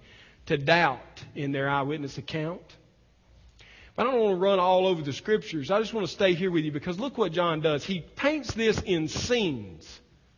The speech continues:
He's given you scene one, which was seeing and believing. Now he's gonna give you a conversation that confirms belief. And then he's going to say that seeing is receiving.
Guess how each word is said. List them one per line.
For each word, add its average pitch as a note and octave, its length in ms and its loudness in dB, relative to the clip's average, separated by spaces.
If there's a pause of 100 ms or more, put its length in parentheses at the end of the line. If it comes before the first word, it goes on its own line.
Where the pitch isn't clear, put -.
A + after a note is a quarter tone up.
(760)
He's F3 240 -2
given A3 240 0
you F#3 120 -2
scene G3 420 0
one, G#3 240 0
which D3+ 180 -4
was D3 140 -4
seeing A3 420 -2
and F3+ 120 0
believing. E3+ 440 0
Now F#3+ 140 4
he's G#3+ 180 0
gonna F#3 160 0
give F3+ 200 -4
you F3+ 120 2
a E3+ 60 0
conversation G#3+ 840 -2
that D#3 180 -4
confirms D3+ 1080 -6 (400)
belief. C3 600 -6 (240)
And D#3+ 240 2
then G3+ 560 4 (240)
he's G#3+ 260 2
going F#3+ 360 4
to F#3 380 4 (220)
say F3+ 380 6
that D3+ 240 -2
seeing G3+ 600 2
is F3 360 2
receiving. B2+ 720 -6